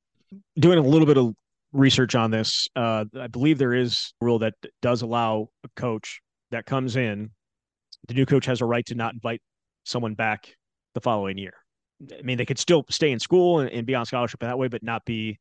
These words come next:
in terms of, uh, football-wise. So it's a possibility. It's a possibility, but I don't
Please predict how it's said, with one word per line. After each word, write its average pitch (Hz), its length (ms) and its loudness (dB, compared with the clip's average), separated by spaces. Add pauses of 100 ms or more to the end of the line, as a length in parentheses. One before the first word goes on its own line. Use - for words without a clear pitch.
(340)
in 107 120 -10
terms 107 600 -6 (140)
of, 98 320 -4
uh, 95 300 -4 (360)
football-wise. - 760 -6
So 139 300 2 (280)
it's 196 140 0
a - 40 -8
possibility. 147 800 0 (460)
It's - 100 -20
a - 60 -18
possibility, 120 640 -4 (240)
but 101 180 -2 (280)
I 113 80 -2
don't 107 160 -4